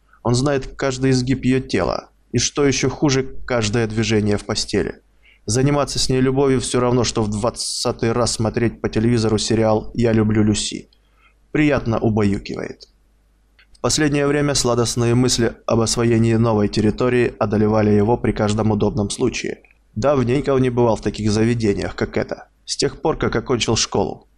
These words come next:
Он меланхолично размышлял о том, что, как ни крути, а половину человечества составляют женщины.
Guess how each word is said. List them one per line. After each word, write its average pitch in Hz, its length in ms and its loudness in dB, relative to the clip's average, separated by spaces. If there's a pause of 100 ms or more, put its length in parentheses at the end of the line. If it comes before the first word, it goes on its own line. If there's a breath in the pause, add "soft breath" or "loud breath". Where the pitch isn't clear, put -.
(520)
Он 151 220 2
меланхолично 131 640 0
размышлял 117 520 0
о 113 60 2
том, 135 420 -4
что, - 200 -4
как - 260 -6
ни 131 80 0
крути, 127 300 -2
а 113 80 0
половину 131 460 2
человечества 120 580 0
составляют 107 640 0
женщины. - 600 -6